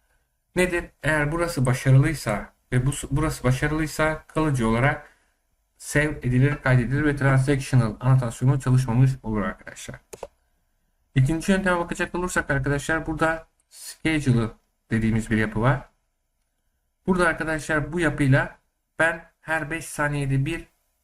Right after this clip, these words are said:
bu metodun çalışmasını sağlıyorum. Şöyle yapalım. Beş saniye. Beş saniyede bir sürekli metot kendiliğinden çalışıyor aslında. Sonra buraya baktığımızda arkadaşlar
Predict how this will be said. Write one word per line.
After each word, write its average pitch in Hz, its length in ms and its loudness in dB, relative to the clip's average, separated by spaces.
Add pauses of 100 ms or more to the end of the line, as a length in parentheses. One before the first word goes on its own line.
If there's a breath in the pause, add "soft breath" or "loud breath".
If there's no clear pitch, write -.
bu 165 80 0
metodun 147 480 0 (240)
çalışmasını 131 600 2
sağlıyorum. 90 480 -8 (1040)
Şöyle 110 160 2
yapalım. 123 520 0 (240)
Beş 123 160 2
saniye. - 440 -12 (1800)
Beş 160 180 -2
saniyede 135 440 4
bir 170 180 -2 (100)
sürekli 139 440 -2
metot 131 420 2 (640)
kendiliğinden 135 600 4
çalışıyor 113 480 -6
aslında. - 300 -14 (2000 soft breath)
Sonra 196 380 2
buraya 196 200 2
baktığımızda 170 440 -8
arkadaşlar 165 640 -6